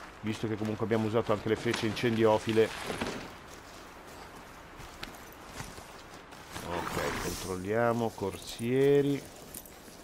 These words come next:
Fagiano, pesce. Procione, volpe.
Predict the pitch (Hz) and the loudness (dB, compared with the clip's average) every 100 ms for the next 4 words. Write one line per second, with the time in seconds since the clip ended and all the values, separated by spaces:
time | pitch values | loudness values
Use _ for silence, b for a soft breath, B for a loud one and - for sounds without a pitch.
0 | - - - - - - - - - - | -18 -20 -18 -18 -18 -18 -16 -16 -18 -18
1 | - - - - - - - - - - | -18 -16 -18 -18 -18 -18 -18 -18 -18 -18
2 | - - - - - - - - 98 92 | -18 -16 -16 -14 -16 -16 -18 -8 -6 0
3 | 107 117 117 113 101 - 123 131 123 - | 4 6 6 4 0 2 6 6 4 0
4 | 127 123 120 - - - - - - - | 2 2 2 -2 -14 -18 -18 -18 -18 -18
5 | - - - - - - 107 101 - 113 | -18 -18 -18 -18 -14 -6 -4 -4 0 0
6 | 110 101 107 123 123 104 120 117 | 2 2 4 4 2 0 2 2